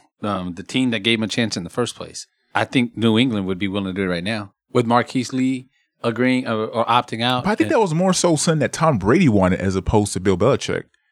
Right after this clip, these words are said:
Speaker 1: Him being there?
Speaker 2: Yeah.
Speaker 1: But right now with Cam Newton there and them having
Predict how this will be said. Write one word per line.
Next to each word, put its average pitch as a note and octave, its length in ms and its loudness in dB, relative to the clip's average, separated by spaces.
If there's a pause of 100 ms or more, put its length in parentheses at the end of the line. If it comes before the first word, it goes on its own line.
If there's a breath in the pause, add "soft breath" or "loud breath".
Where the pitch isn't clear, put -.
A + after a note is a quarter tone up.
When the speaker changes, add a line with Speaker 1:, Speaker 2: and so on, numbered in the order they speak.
(320)
Speaker 1:
Him B2+ 320 -2
being C#3 300 2
there? F3 220 0
Speaker 2:
Yeah. A#2+ 320 2
Speaker 1:
But A2+ 120 2
right C3 180 2
now D3 200 2
with A2+ 140 -2
Cam D3 280 0
Newton D3 260 0
there D3+ 280 -4
and A2+ 300 -6
them C3 180 0
having B2+ 360 -2